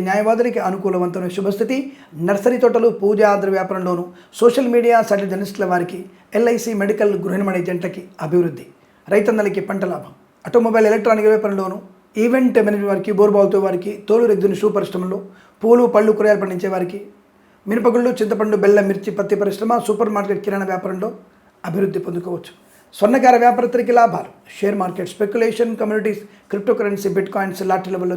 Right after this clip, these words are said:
జూదం వల్ల ధన ప్రాప్తి, ప్రభుత్వ, ప్రైవేట్ సంస్థల్లో ఉద్యోగ లాభం, విద్యార్థిని విద్యార్థులకి సమస్త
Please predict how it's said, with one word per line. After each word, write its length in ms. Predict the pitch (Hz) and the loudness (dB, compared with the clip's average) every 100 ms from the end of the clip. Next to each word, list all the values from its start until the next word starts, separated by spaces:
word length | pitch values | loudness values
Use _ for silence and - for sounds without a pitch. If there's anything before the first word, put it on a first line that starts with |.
| 180 | -4
జూదం 180 | 202 196 | -4 -4
వల్ల 120 | 208 175 | -6 -6
ధన 100 | 196 208 | -8 -10
ప్రాప్తి, 260 | 185 - - _ _ - | -12 -16 -20 _ _ -4
ప్రభుత్వ, 360 | 220 196 - - | 0 0 0 0
ప్రైవేట్ 240 | 233 240 | 2 2
సంస్థల్లో 360 | 247 240 262 247 208 | -2 -2 2 2 4
ఉద్యోగ 220 | 202 220 190 | 6 6 4
లాభం, 200 | - - _ _ _ | 0 -6 _ _ _
విద్యార్థిని 540 | - 156 202 202 196 196 | -12 2 2 2 -2 -6
విద్యార్థులకి 560 | 180 202 196 214 214 302 - - _ - | -4 -2 -2 -2 -4 -6 -8 -20 _ -6
సమస్త 540 | 196 233 - - 240 | -2 0 -2 0 0